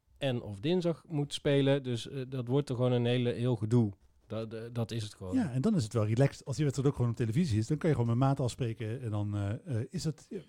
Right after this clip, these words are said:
Speaker 2: gewoon minder gezeik.
Speaker 1: Zou voor heel veel mensen in Breda wel schelen als Ziggo inmiddels ook een overeenkomst heeft met Fox. Want, <laughs> eh, op dit moment is het bij Ziggo sowieso niet te zien. En ik geloof dat zelfs bij K P N ook die contracten nog niet rond zijn. Dus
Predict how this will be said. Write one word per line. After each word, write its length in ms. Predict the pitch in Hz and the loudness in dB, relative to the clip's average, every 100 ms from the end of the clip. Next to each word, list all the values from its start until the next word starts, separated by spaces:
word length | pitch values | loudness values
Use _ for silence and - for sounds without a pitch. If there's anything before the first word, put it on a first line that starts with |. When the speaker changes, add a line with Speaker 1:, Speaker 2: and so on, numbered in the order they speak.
| _ - | _ -4
Speaker 2:
gewoon 180 | 180 | 0
minder 220 | 160 175 135 | 2 2 2
gezeik. 480 | 107 147 127 - - | 4 2 2 -8 -8
Speaker 1:
Zou 360 | - 147 147 | -2 2 2
voor 160 | 127 139 | 2 4
heel 220 | 139 175 | 6 6
veel 220 | 143 143 | 6 6
mensen 340 | 135 135 143 135 | 6 2 2 -2
in 60 | |
Breda 320 | 120 117 120 113 | 0 -2 -2 -2
wel 140 | 117 | -4
schelen 360 | - 123 117 113 | 0 2 4 4
als 160 | 113 | 4
Ziggo 320 | 127 147 135 | 4 8 8
inmiddels 420 | 120 117 117 107 113 | 8 8 6 4 4
ook 200 | 139 147 | 2 2
een 160 | 139 | 2
overeenkomst 640 | 127 131 123 135 139 127 - | 4 2 2 0 -2 -4 -2
heeft 220 | 127 - | -4 0
met 180 | 117 - | -4 -4
Fox. 420 | _ - 160 - - | _ -2 -2 -2 -6
Want, 240 | 104 - | -6 -2
<laughs> 40 | |
eh, 100 | 139 | 0
op 140 | 123 117 | 0 0
dit 80 | 131 | 0
moment 300 | 120 113 110 | 2 0 -2
is 80 | 113 | -6
het 100 | 104 | -2
bij 140 | 107 | -2
Ziggo 340 | 104 135 117 | 0 2 2
sowieso 400 | 104 107 104 104 | 4 4 4 4
niet 140 | 127 143 | 4 2
te 60 | |
zien. 140 | 135 131 | 0 0
En 60 | |
ik 80 | 117 | 0
geloof 160 | 120 113 | -2 -4
dat 120 | 104 | -4
zelfs 220 | - 113 | -4 -2
bij 120 | 101 | -4
K 260 | - 113 107 | -4 -6 -4
P 40 | |
N 280 | 117 127 113 - _ _ _ | -2 0 -2 -4 _ _ _
ook 180 | 135 160 | -4 -4
die 100 | 160 | -2
contracten 460 | 151 139 147 - 123 | -2 2 0 0 -2
nog 100 | 123 | 0
niet 140 | 120 | 0
rond 240 | 113 120 | 0 -2
zijn. 280 | - 120 127 | -2 -2 0
Dus 260 | 113 104 | -2 -4